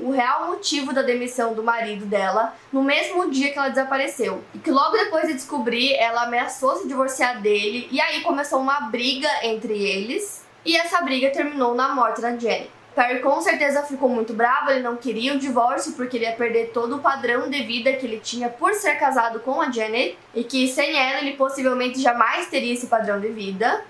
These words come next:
Então agora os detetives acreditavam que tinham descoberto o motivo do Perry. Só que ainda era uma suposição da polícia porque, mais uma vez, eles não tinham evidências pra provar que realmente isso havia acontecido.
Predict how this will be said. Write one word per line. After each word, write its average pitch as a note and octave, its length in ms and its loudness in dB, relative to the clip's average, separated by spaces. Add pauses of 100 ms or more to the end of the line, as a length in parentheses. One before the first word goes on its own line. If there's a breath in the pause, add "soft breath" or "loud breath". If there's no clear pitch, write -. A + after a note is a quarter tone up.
Então C#4 220 2
agora D4+ 360 2
os D#4+ 120 -6
detetives C#4 360 -4
acreditavam C4 720 0
que B3+ 120 -4
tinham B3 200 0
descoberto B3 840 0
o B3 60 2
motivo B3+ 540 0
do A#3+ 120 -8
Perry. - 380 -2 (260)
Só C4+ 240 2
que C4+ 100 -4
ainda D4+ 420 0 (160)
era B3+ 220 0
uma C4+ 120 -2
suposição B3+ 600 0
da C4+ 100 2
polícia C4 380 -2
porque, C4 280 -8
mais B3+ 280 0
uma B3+ 160 0
vez, A#3 200 0
eles B3 140 -4
não A#3+ 160 -4
tinham A#3+ 320 -2
evidências A3+ 720 -4
pra G#3+ 180 -2
provar G#3 480 2
que A3 140 -10
realmente G#3 640 -4 (100)
isso A3 280 -6
havia A3+ 160 0
acontecido. A3+ 800 -6